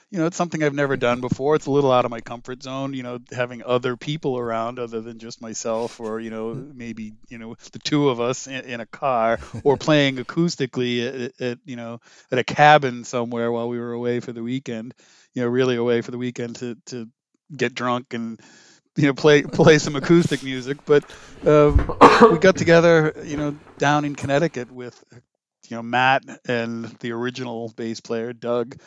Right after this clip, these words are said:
Speaker 1: um, to do this jam session. Um, it just kinda came together after that. I mean, it, it, it took me a little bit to, to, you know, Drew kinda, I, I blame him and thank him all at the same time for dra-,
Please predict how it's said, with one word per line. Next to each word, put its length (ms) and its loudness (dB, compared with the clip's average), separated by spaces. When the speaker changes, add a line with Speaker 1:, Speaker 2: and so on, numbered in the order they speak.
Speaker 1:
um, 680 -4
to 100 -16
do 180 -10
this 180 -12
jam 300 -4
session. 500 -6
Um, 540 -4
it 100 -10
just 180 -8
kinda 200 -2
came 260 -2
together 360 2
after 340 2
that. 320 4
I 60 -6
mean, 520 -10
it, 100 -12
it, 140 -12
it 140 -8
took 160 -8
me 80 2
a 80 10
little 180 4
bit 220 0
to, 360 4
to, 120 -8
you 100 -6
know, 80 0
Drew 260 -4
kinda, 580 4
I, 60 2
I 40 4
blame 400 4
him 260 2
and 140 -6
thank 300 2
him 180 0
all 160 4
at 60 0
the 80 -2
same 280 -2
time 340 -2
for 120 -14
dra-, 200 0